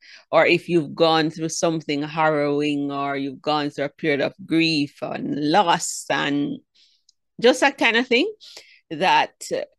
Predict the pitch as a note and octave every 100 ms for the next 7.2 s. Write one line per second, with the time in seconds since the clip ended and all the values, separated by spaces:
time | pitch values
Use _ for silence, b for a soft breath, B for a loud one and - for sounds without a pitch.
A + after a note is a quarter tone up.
0 | _ - F#3 G#3+ A3+ G3 F#3 F#3 F#3 F3+
1 | F3 F3+ F3+ F#3 D#3+ - D#3 - D#3 D#3+
2 | C#3+ - D3 D3 - - F3+ A3 C4 B3
3 | - E3+ E3 D3 D3 - - C3 C3+ -
4 | - E3+ _ _ _ _ _ _ _ _
5 | _ _ _ - - F#3 E3 E3 F3 E3+
6 | E3 D3 C#3+ D3 C#3+ D#3 D#3+ E3 D#3 D3
7 | C#3+ C#3+